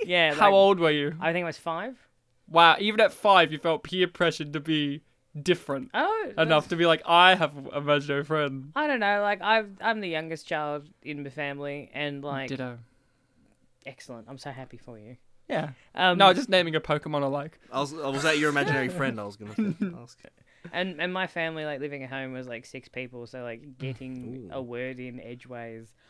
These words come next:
Speaker 1: was very difficult.
Speaker 2: Mm.
Speaker 1: So, like, ha-, I was loud and different, which explains a lot about me now.
Speaker 2: Does it?
Speaker 1: Um, yeah, and, like, my fake imaginary friend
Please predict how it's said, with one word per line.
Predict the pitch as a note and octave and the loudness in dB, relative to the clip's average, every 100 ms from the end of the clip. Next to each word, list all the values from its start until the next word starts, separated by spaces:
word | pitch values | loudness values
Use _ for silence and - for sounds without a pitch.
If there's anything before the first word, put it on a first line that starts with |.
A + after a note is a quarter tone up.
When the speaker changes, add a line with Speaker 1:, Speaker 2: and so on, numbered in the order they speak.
| _ _ _ - | _ _ _ -10
Speaker 1:
was | C3 C3 B2+ B2+ G#2 G#2+ | -8 -8 -10 -16 -16 -12
very | A2+ C3 A#2 G#2+ G#2 | -8 -8 -10 -14 -16
difficult. | A#2+ E3 - A2+ - G#2+ A#2 - - _ - | -12 -12 -12 -20 -18 -16 -14 -18 -20 _ -12
Speaker 2:
Mm. | F3 C#3 | -6 -4
Speaker 1:
So, | C#3+ | -4
like, | C3+ B2+ A#2+ | -4 -6 -8
ha-, | B2 C#3 | -10 -10
I | A#2 B2 | -10 -10
was | B2+ B2 - | -12 -16 -14
loud | C3 A#2+ B2 | -10 -8 -8
and | A#2 | -10
different, | B2 A#2 B2 G#2+ - | -14 -12 -14 -14 -14
which | B2+ - | -16 -14
explains | B2+ - D#3+ D3+ B2 | -18 -12 -8 -8 -10
a | |
lot | B2+ B2+ C3 | -10 -6 -6
about | A#2+ B2 A2+ | -6 -12 -14
me | A2 | -14
now. | A2+ A2+ G#2+ G#2+ A2 _ _ | -12 -10 -10 -14 -18 _ _
Speaker 2:
Does | G#3+ E3 | -14 -12
it? | C3 - | -6 0
Speaker 1:
Um, | D#3+ D#3 | 2 2
yeah, | D#3+ C#3 | 0 0
and, | C#3+ E3 | -2 -2
like, | D#3 | -4
my | D#3 E3 F3 | -2 -2 -2
fake | - D#3+ D#3 | -4 -6 -6
imaginary | D3+ C#3+ C#3+ C#3+ | -10 -10 -10 -10
friend | B2+ C#3+ C#3+ | -8 -8 -8